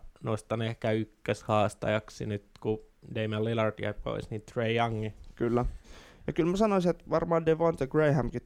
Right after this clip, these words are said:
Speaker 2: en tiedä mitä sitten kasetti kestää, mutta, <laughs>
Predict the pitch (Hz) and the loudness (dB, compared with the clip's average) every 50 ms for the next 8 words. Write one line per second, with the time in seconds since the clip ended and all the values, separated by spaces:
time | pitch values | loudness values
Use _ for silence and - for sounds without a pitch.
0 | - - _ - - _ _ _ _ _ - - 127 139 - - 147 143 139 131 | -12 -20 _ -20 -20 _ _ _ _ _ -2 0 0 0 2 4 4 4 2 2
1 | 139 143 - 139 135 - - 147 - - - _ - - - - - 180 170 170 | -2 -2 -2 -2 -2 -2 -4 -6 -6 -8 -18 _ -20 -20 -6 0 2 2 2 2
2 | 160 - 143 - 117 113 - - - - 67 - 139 139 - - - - - - | 0 -4 -6 -6 -6 -6 -6 -6 -8 -8 -6 -6 -8 -10 -14 -16 -16 -12 -10 -10
3 | - - - - - 156 175 | -10 -10 -4 0 2 2 4